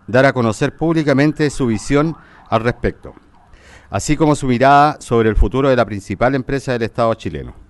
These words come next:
Como es sabido, el directorio de Codelco decidió dar un cambio en la conducción de la empresa, a partir de antecedentes objetivos y medibles que señalan la urgente necesidad de enmendar el rumbo estratégico de la corporación y revertir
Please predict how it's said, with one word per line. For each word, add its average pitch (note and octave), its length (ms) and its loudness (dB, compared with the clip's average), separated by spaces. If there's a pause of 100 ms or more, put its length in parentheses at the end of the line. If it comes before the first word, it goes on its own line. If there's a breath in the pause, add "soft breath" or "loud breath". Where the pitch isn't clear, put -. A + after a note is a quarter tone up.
(600 soft breath)
Como C#3 180 0
es F3+ 80 0
sabido, D3+ 520 2 (100)
el G#2+ 100 -4
directorio B2+ 460 0
de F#3+ 80 2
Codelco C#3 540 0
decidió C3 400 -4
dar D3 140 0
un C#3 100 -2
cambio D#3+ 360 -2
en A2 60 0
la G#2+ 80 0
conducción G2+ 480 -4
de A2 80 -4
la G2+ 60 -2
empresa, G#2 480 -6 (480 soft breath)
a F2 120 -6
partir B2+ 280 -4
de B2 200 -2 (140)
antecedentes G2 760 -6
objetivos E3 800 -4
y A2+ 100 -4
medibles B2 640 -2
que B2 100 -4
señalan D#3 440 2
la C#3+ 60 0
urgente F#3+ 460 -2
necesidad B2 540 0
de D3 80 2
enmendar A#2+ 400 0
el G2+ 140 -2
rumbo C3+ 460 -2 (440 soft breath)
estratégico E3 840 -4
de B2 120 -4
la A#2 100 2
corporación C3 760 -4
y C3+ 80 -4
revertir C3 600 -4